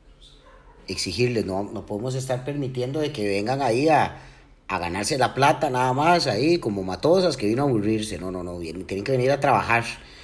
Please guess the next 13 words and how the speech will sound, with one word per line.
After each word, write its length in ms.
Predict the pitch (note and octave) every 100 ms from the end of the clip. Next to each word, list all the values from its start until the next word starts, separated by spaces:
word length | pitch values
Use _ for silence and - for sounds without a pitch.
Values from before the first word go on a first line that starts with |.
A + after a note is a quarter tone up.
| -
A 80 | -
mí 120 | F#2+
lo 100 | A#2
que 100 | C3+
me 120 | D3 C#3+
preocupa 520 | C3+ C3 C#3+ C#3+ C3
es 180 | C3+ C3
que 160 | C#3+
exista 480 | C3+ - C3+ C3 C#3
ese 120 | C3+
amiguismo, 600 | B2+ A2+ F#2+ C#3 B2+ A2 D#2+ - - - - - - - - - -
los 180 | G#2+
amigos, 1080 | G2+ G2 C3+ B2+ G2+ - - - - - -